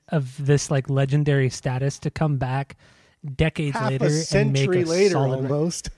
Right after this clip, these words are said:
Speaker 2: <laughs>
Speaker 1: and make a solid fucking record. It's so, it's so rare. And the only other band I, I, I know that's done that well has been Black Sabbath when they did their last record with, with Rick Rubin.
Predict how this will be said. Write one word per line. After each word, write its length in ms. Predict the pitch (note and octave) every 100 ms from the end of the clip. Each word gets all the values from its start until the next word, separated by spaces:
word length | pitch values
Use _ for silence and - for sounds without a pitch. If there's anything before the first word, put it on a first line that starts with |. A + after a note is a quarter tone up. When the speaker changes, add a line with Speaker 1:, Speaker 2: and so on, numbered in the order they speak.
| A3+
Speaker 2:
<laughs> 140 | -
Speaker 1:
and 220 | A3+ D#3+
make 240 | E3 E3 -
a 80 | -
solid 640 | - - E3+ E3+ E3 D#3+
fucking 460 | - D#3+ D#3+ E3+ D3
record. 380 | C3+ C#3+ D3 A#2+ -
It's 160 | D#3
so, 680 | - - F3+ F3+ F3+ E3 D3+
it's 240 | - D#3 -
so 360 | - E3+ F3
rare. 400 | D#3 D3+ D3+ C3 - _ _ -
And 160 | D3
the 40 | D3+
only 320 | D#3+ F3+ G3
other 140 | G3+ E3
band 300 | D3 D#3 D3+
I, 140 | C#3+ -
I, 440 | C#3+ C#3 C3 C#3 _ C#4 _ _ _ _ _ _ _ _ _ -
I 120 | D#3+
know 240 | D3+ D3+
that's 260 | D#3 C#3+ -
done 260 | C#3 C3+ D3
that 200 | D#3 D3
well 240 | C3+ C#3+ D#3
has 120 | B2+
been 160 | B2+
Black 260 | B2 B2 B2
Sabbath 380 | - D3 F3+ - _ _ _ _ _ _ -
when 120 | D3
they 120 | C#3+
did 180 | C#3 C#3+
their 160 | C#3 C3
last 280 | B2+ B2+ -
record 260 | C3 C#3
with, 180 | A#2+ A#2+ D3
with 160 | C3+
Rick 200 | C#3 B2+ -
Rubin. 340 | C3+ B2+ D3